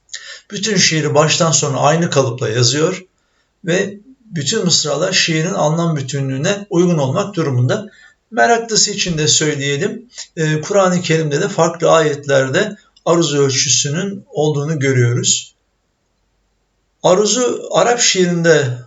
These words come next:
ortaya çıktıktan sonra İranlılar, Türkler, işte Afganlılar, Müslüman Hintliler ve Pakistanlılar da kullanmış. Ortak klasik bir vezin haline gelmiş. Ve Türk edebiyatına on birinci yüzyılda, e,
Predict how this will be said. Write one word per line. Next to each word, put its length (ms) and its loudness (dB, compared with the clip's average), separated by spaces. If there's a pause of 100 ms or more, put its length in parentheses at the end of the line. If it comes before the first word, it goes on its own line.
ortaya 380 2
çıktıktan 580 0
sonra 300 0
İranlılar, 1000 2
Türkler, 600 -2 (100)
işte 200 -6
Afganlılar, 800 0 (260)
Müslüman 500 -2
Hintliler 440 -2
ve 120 -2
Pakistanlılar 840 0
da 100 -6
kullanmış. 600 -6 (280)
Ortak 420 0
klasik 440 0
bir 180 -4
vezin 340 0
haline 380 2
gelmiş. 600 -4 (600)
Ve 140 -2
Türk 240 -2
edebiyatına 560 4
on 200 0
birinci 300 2
yüzyılda, 760 0
e, 240 -8